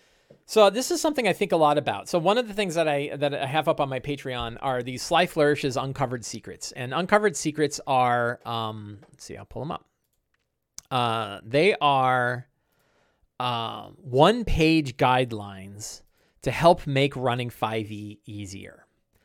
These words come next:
My, my goal is to g-, help you get the things out of the way.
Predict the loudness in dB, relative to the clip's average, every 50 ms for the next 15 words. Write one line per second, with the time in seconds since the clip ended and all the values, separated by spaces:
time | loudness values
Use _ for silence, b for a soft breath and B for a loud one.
0 | _ _ _ _ _ _ _ _ -2 -2 0 -2 -2 -4 -4 -2 -2 -2 -4 0
1 | 6 8 8 10 10 8 6 4 2 0 -2 -4 -6 -8 -8 -6 -6 -6 -6 -8
2 | -12 -16 _ _ _ _ _ -18 -16 -16 -16 -14 -8 -6 -6 -2 2 4 4 4
3 | 4 0 -2 -2 -2 -2 -2 -2 0 0 0 0 -2 -6 -8 -8 -8 -6 -6 -4
4 | -4 -4 -6 -8 -8 -6 -6 -6 -6 -6 -6 -6 -6 -4 -4 -4 -4 -4 -6 -10
5 | -12 -12 -14 -16